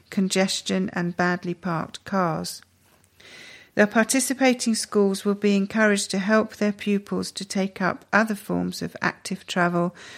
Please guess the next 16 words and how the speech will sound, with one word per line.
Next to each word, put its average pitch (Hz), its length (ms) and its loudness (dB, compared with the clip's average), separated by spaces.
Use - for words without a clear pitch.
such - 320 -2
as 180 100 -2
cycling. 170 680 -2
Enfield 208 460 6
Council 190 420 4
will 185 220 2
continue 190 560 2
to - 260 -6
offer 180 280 -2
cycle 190 440 -2
confident 196 600 -2
classes 180 540 -2
to - 160 -6
all 220 200 2
primary 170 480 -4
schools, 175 560 -6